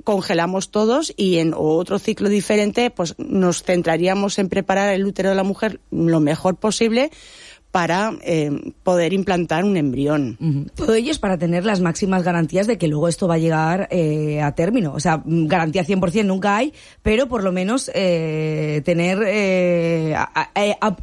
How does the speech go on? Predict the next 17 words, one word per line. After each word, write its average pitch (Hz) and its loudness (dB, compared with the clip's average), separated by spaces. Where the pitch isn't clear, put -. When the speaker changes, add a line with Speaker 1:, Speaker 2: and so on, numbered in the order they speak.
Speaker 2:
apurar 202 0
al 226 -2
máximo, 156 -6
¿no? 185 -2
Eh, 185 2
y, 151 0
y - -2
Speaker 1:
Por 185 4
Speaker 2:
tener 170 -2
las 175 0
máximas 185 -2
Speaker 1:
supuesto, 147 -8
Speaker 2:
garantías. 151 -6
Speaker 1:
por 185 0
supuesto. 170 -2
Sí, 185 0
siempre, 247 0